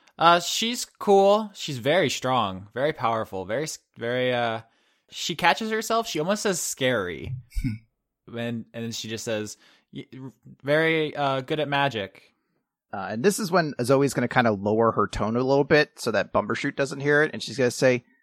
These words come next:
Speaker 3: "Do you think there might be any way that I could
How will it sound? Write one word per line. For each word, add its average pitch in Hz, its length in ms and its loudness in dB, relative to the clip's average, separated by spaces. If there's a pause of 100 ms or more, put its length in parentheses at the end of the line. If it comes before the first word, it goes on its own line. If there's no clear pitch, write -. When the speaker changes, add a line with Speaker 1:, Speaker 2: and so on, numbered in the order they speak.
(380)
Speaker 3:
"Do 175 80 4
you 175 80 8
think 240 300 0 (320)
there 175 220 0
might 190 240 4
be 180 140 2
any 156 220 2
way 156 400 4 (220)
that - 220 4 (560)
I 127 160 2
could - 280 0